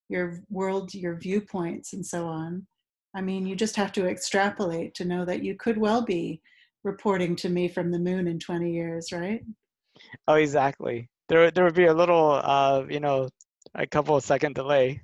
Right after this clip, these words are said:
Speaker 2: with our,
Speaker 1: Sure,
Speaker 2: <laughs>
Speaker 1: yeah. <laughs>
Speaker 2: but <laughs> I think we can manage. <laughs>
Speaker 1: Yeah, unless they've, you know, uh, unless they've sorted out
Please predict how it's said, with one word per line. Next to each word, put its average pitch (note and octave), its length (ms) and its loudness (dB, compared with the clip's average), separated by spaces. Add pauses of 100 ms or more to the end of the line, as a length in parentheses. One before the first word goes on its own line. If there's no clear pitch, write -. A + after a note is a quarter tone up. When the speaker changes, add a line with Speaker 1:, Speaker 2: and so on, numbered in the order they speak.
Speaker 2:
with D3+ 180 -8
our, C4+ 100 0
Speaker 1:
Sure, A3 240 2 (140)
Speaker 2:
<laughs> - 120 -12
Speaker 1:
yeah. B3 320 2
<laughs> - 40 -14
Speaker 2:
but C#3+ 200 4 (100)
<laughs> - 840 -4
I - 80 -2
think C4 140 4
we D#3+ 60 0
can C3 160 -2
manage. A#2+ 440 -4
<laughs> - 400 -4
Speaker 1:
Yeah, A3 280 2
unless B3 360 2
they've, G#3 300 -2
you A3+ 160 -2
know, F#3+ 320 -2 (580)
uh, F#3 340 -2 (300)
unless G3+ 360 -2
they've F#3+ 160 -2
sorted G3 340 0
out F#3 200 -2